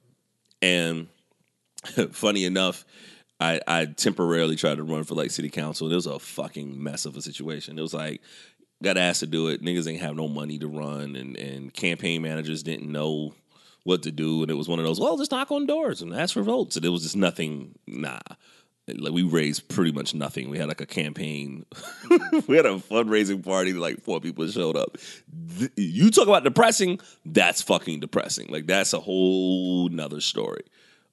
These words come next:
Um, but the references that I'm making is that,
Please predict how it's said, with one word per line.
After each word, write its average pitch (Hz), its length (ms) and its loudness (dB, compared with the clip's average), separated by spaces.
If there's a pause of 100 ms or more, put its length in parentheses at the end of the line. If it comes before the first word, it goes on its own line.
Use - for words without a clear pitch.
(140)
Um, 80 500 0 (800)
but 87 440 4 (1160)
the 92 80 6
references 98 480 4
that 87 120 2
I'm 82 120 -2
making 107 260 0
is 87 140 -4
that, 76 240 -4